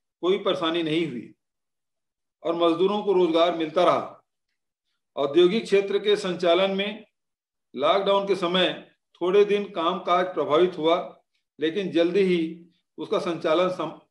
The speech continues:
सामान्य हो गया। लेकिन यह सब एक दिन में नहीं हो गया। सत्रह दिसंबर दो हज़ार अठारह को सरकार में आने के बाद से हमारा हर कदम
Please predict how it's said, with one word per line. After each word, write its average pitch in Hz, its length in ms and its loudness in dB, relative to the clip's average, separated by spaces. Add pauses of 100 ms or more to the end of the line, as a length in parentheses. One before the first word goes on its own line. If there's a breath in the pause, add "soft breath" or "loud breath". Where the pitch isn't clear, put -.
(200)
सामान्य 156 420 -4
हो 139 140 -2
गया। 123 240 -6 (1400 loud breath)
लेकिन 185 240 -2
यह 214 100 2
सब 214 480 0 (180)
एक 185 260 4
दिन 214 120 -2
में 202 100 -2
नहीं 185 180 0
हो 180 160 0
गया। 117 320 -10 (920)
सत्रह 185 300 2
दिसंबर 190 460 0
दो 190 120 2
हज़ार 190 280 4
अठारह 175 640 2 (1300)
को 196 180 4
सरकार 180 520 2
में 202 120 -4
आने 175 280 0
के 180 120 0
बाद 165 500 2 (1080)
से 98 80 0
हमारा 185 420 4
हर 165 240 0
कदम 180 560 0